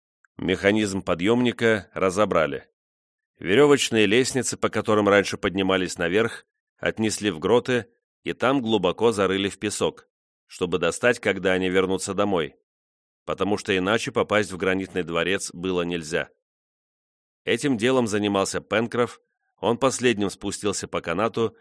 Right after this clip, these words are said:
специально переброшенному через один из острых выступов. Затем канат сдернули, и теперь уже никто не мог с берега забраться в покинутое жилище,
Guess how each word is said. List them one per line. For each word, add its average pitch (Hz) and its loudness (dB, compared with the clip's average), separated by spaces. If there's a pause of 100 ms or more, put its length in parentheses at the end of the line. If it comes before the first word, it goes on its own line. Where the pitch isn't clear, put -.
(120)
специально 120 -2
переброшенному 110 -2
через 87 -6
один 87 -4
из 85 -10
острых 85 -6
выступов. 78 -10 (840)
Затем 107 0
канат 101 0
сдернули, 120 -2 (580)
и 127 -4
теперь 143 0
уже 131 0
никто 117 0
не 120 0
мог 104 0
с 82 -10
берега 107 -2
забраться 92 -2
в - -14
покинутое 90 -4
жилище, 98 -4